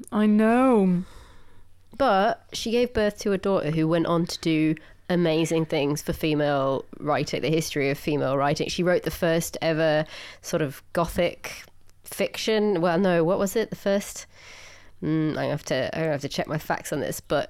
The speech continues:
Speaker 2: she, she was a trailblazer herself, and I'm sure she would have been
Speaker 1: Her
Speaker 2: proud.
Speaker 1: daughter was a trailblazer. She was a trailblazer. I mean, you know, this woman has quite the legacy.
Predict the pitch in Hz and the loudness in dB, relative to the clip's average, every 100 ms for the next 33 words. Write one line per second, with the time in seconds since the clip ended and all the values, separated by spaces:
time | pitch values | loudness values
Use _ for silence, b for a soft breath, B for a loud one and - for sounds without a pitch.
0 | - - 208 190 247 240 170 - 165 156 | -8 -2 -2 0 0 0 0 0 2 2
1 | 165 156 156 160 156 - 160 127 147 147 | 2 2 2 2 0 0 0 0 0 0
2 | 156 - 170 - 151 147 - 226 190 240 | -2 0 0 0 -2 -2 2 2 4 6
3 | 233 247 226 202 - 220 208 208 196 196 | 6 4 2 2 2 4 6 4 4 4
4 | - - - 226 202 190 - 202 185 180 | 2 0 -2 2 2 2 2 2 4 2
5 | 175 180 165 - - 214 196 - - - | 2 2 0 -2 0 2 2 0 -8 -20
6 | - - 226 220 190 170 - 240 - 208 | -20 -6 0 4 4 2 2 2 2 2
7 | 185 175 160 - - 190 - 165 175 175 | 4 0 -2 -2 2 2 2 0 0 -2
8 | - - - | -6 -8 -10